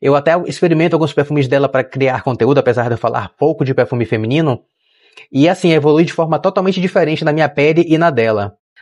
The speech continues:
A minha esposa, diga-se de passagem, tem uma pele abençoada por Deus.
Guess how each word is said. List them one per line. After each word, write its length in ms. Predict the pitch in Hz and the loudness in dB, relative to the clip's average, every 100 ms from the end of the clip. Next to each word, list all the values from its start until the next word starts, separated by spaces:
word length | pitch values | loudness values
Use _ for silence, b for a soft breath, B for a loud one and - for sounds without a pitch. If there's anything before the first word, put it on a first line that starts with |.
| - | -12
A 40 | |
minha 120 | 110 117 | -6 -6
esposa, 360 | - 131 135 | -2 -2 0
diga-se 280 | 127 131 127 | 0 -2 -2
de 80 | 131 | -4
passagem, 380 | 120 127 131 135 | -4 -2 0 0
tem 140 | 135 | 0
uma 120 | 131 | 0
pele 560 | - - 131 131 131 - _ | -4 -2 0 0 -2 -6 _
abençoada 760 | 160 175 139 175 175 156 151 165 | -2 -2 0 -2 -2 0 0 0
por 180 | 170 143 | -2 -2
Deus. 360 | 117 107 - | -2 -4 -10